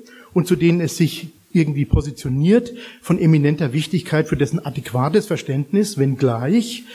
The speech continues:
jedes Kunstwerk einen absoluten Daseinsanspruch erhebt und mithin seine eigene Ontologie zu begründen bemüht ist. Die Frage nach den genealogischen Verhältnissen, nach Vaterschaft und nach Abstammungslinien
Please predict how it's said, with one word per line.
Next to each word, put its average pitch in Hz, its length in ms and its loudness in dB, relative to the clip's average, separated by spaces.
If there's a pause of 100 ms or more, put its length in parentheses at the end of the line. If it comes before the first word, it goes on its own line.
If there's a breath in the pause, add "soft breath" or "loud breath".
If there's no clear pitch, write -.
(160 loud breath)
jedes 175 400 2
Kunstwerk 170 580 0 (180 loud breath)
einen 151 220 0
absoluten 156 840 0
Daseinsanspruch 131 800 -2
erhebt 131 460 0 (240 loud breath)
und 147 140 4
mithin 170 440 2 (140 loud breath)
seine 135 360 0
eigene 143 460 0 (240 loud breath)
Ontologie 143 720 0
zu 135 180 -8
begründen 127 540 0
bemüht 104 460 -8
ist. - 320 -14 (800)
Die 170 80 -2
Frage 170 260 2
nach 180 100 0
den 160 140 0
genealogischen 156 600 2
Verhältnissen, 151 440 0
nach 127 200 -6
Vaterschaft 156 540 -4 (360 loud breath)
und 160 140 4
nach 156 160 0
Abstammungslinien 160 1040 2